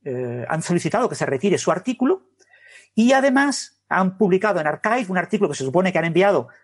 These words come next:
a alguna revista, supongo que del grupo Nature, Nature Physics o algo así por el formato, Nature Nanotechnology, en el que, no creo que la revista Nature, porque no se lo van a aceptar en Nature,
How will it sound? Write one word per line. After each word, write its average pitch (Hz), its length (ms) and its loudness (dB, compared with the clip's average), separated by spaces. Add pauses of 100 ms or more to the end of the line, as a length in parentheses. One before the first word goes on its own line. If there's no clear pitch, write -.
(120)
a - 80 -4
alguna 160 200 -2
revista, 190 380 0
supongo 160 300 0
que 147 80 2
del 147 80 2
grupo 160 180 2
Nature, 185 540 -2
Nature 127 280 -6
Physics 175 400 -2
o 151 40 0
algo 151 120 0
así - 120 -2
por 143 100 0
el 131 80 0
formato, 165 420 -2
Nature 143 300 -6
Nanotechnology, 185 760 0 (380)
en 180 120 -2
el 196 140 0
que, 214 220 0
no 190 160 2
creo 170 160 0
que 135 80 -6
la 131 80 0
revista 131 240 -4
Nature, 135 240 -4
porque 151 140 -4
no 117 60 -6
se 117 80 -10
lo 104 80 -4
van 107 80 -4
a - 20 -6
aceptar 107 300 -10
en 127 80 -6
Nature, 165 280 -6